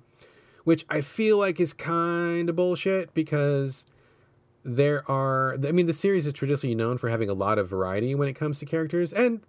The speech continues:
you know, there are, there are a fair number to choose from, but they weren't, like, D L C before, and now they're D L C. Like, if you wanna get, like, the combat medic, that's, like, two bucks. If you wanna get the, um,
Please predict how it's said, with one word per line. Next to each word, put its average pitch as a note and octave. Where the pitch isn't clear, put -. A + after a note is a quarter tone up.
you C#4
know, G#3+
there B3
are, F#3+
there G#3+
are F3
a C#3+
fair D3+
number D3
to A2+
choose A3+
from, G#2
but D#3
they C#3+
weren't, G#3
like, F3
D F#3+
L G3
C C4+
before, G#2
and F#2+
now C3
they're E3
D F#3+
L F#3
C. A3
Like, G2+
if A2
you A#2
wanna A#2+
get, B2+
like, B2+
the B2
combat F3
medic, G2+
that's, A2
like, C#3
two E3+
bucks. F#3+
If A2+
you A2+
wanna A#2
get C3
the, A#2+
um, G#2